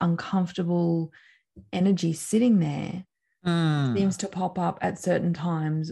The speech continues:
Speaker 1: when
Speaker 2: Mm.
Speaker 1: you're parenting.
Speaker 2: Mm, exactly, you know, that's exactly
Speaker 1: Mm.
Speaker 2: right. So, so thanks again for tuning in.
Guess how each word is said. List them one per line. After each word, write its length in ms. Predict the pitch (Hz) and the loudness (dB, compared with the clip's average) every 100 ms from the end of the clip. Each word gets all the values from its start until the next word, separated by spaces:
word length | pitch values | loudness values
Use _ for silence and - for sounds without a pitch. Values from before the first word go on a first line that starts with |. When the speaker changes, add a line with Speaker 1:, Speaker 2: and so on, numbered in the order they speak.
| - - | -10 -6
Speaker 1:
when 420 | 165 160 165 175 | -2 4 6 6
Speaker 2:
Mm. 60 | |
Speaker 1:
you're 120 | 175 165 | 4 -2
parenting. 800 | - 151 147 143 - 143 139 151 _ _ - | -2 0 0 -2 -6 -6 -6 -8 _ _ -8
Speaker 2:
Mm, 280 | 214 330 202 - - | -4 -2 -4 -10 -2
exactly, 600 | 185 - 175 - 190 170 | -2 0 -2 0 -4 -2
you 60 | 160 | -2
know, 220 | 170 190 | -4 -4
that's 200 | 185 180 | -4 -4
exactly 480 | 175 175 180 - 175 | -4 -4 -6 -6 -4
Speaker 1:
Mm. 20 | |
Speaker 2:
right. 280 | 165 156 143 _ _ _ _ _ - - - _ _ | -2 -4 -6 _ _ _ _ _ -20 -20 -20 _ _
So, 380 | - 262 277 - _ _ - | 2 4 4 2 _ _ -4
so 160 | 233 | 0
thanks 340 | 233 277 302 - | 2 2 2 2
again 340 | 294 185 175 | 2 4 2
for 100 | 170 | 0
tuning 460 | 170 - 160 147 139 | -4 -2 -2 -2 -2
in. 460 | 135 127 113 151 | -2 -2 -6 -10